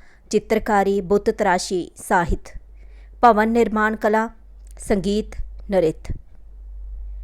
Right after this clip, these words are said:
ਯੂਨਿਟ ਥਰਡ ਦੇ ਵਿੱਚ ਹੈ ਕੋਰਸ ਲਈ ਨਿਰਧਾਰਿਤ ਨਿਬੰਧ ਹੈ ਸਾਹਿਤ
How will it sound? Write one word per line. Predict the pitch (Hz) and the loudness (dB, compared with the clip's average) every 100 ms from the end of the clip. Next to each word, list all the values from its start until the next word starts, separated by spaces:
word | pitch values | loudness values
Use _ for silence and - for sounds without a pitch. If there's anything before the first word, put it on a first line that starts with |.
| - - | -8 2
ਯੂਨਿਟ | 214 240 240 | 4 6 6
ਥਰਡ | - 208 | 6 6
ਦੇ | 208 233 | 6 4
ਵਿੱਚ | 233 - | 4 0
ਹੈ | 240 254 - - - - - - - - - - - - - - - - - - - - | 0 0 -4 -14 -14 -16 -20 -20 -20 -20 -20 -20 -20 -20 -20 -20 -20 -20 -20 -20 -20 4
ਕੋਰਸ | 226 233 220 | 10 10 8
ਲਈ | 240 233 | 6 6
ਨਿਰਧਾਰਿਤ | 226 226 226 220 202 202 | 6 2 4 4 4 2
ਨਿਬੰਧ | 202 175 202 220 | 0 2 2 2
ਹੈ | 220 233 | 0 -2
ਸਾਹਿਤ | - 220 202 240 - | 2 4 6 4 2